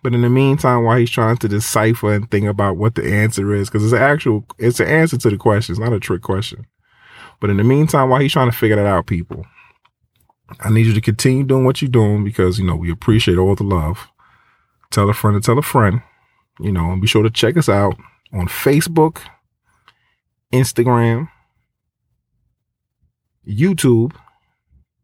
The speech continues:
The Lifestyle Brothers. And if you're on Twitter, we're The Lifestyle Bro, B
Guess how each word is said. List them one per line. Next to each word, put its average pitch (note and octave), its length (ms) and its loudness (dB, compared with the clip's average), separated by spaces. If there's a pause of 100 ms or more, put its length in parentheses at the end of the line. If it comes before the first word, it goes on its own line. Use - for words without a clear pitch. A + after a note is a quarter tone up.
(640)
The C#3 500 0 (440)
Lifestyle G#2+ 960 0
Brothers. F2 800 -6 (1160)
And C#3 120 2
if - 120 0
you're D3+ 120 4
on C#3+ 120 2
Twitter, D#3 500 2 (760)
we're A#2 160 4
The F#2+ 160 -4
Lifestyle G2+ 600 0
Bro, E2+ 380 -4 (1040)
B G#2+ 300 2